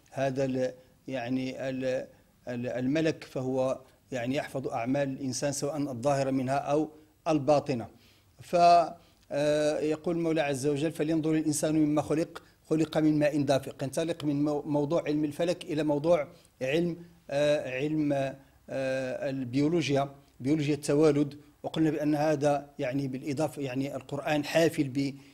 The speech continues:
بهذا العلم، علم الت-، علم البيولوجيا، ومنها علم التوالد، والذي كان سببا في إسلام العديد من العلماء كما هو م-، يعني، يعني مشهور الآن على الصعيد الدولي.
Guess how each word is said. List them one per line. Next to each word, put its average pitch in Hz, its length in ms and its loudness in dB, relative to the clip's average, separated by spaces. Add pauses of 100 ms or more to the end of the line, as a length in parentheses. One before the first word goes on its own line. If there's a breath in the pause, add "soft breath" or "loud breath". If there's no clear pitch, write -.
(180 loud breath)
بهذا 135 460 -2
العلم، 143 460 0
علم 139 280 -2
الت-، - 320 -10
علم 139 560 -2 (320 soft breath)
البيولوجيا، 139 760 0 (100)
ومنها 151 320 4
علم 143 260 0
التوالد، 143 600 2 (420 loud breath)
والذي 147 960 2
كان 147 240 -2
سببا 139 440 -2
في 151 240 -4
إسلام 143 420 2 (360 loud breath)
العديد 127 480 0
من 135 340 0 (320 loud breath)
العلماء 139 560 0
كما 139 520 -2 (120)
هو 143 140 0
م-، 135 380 -2
يعني، 143 480 -2 (260 loud breath)
يعني 151 240 0
مشهور 151 440 2
الآن 143 320 -2
على 123 120 -4
الصعيد 135 420 -2 (340 loud breath)
الدولي. 135 480 2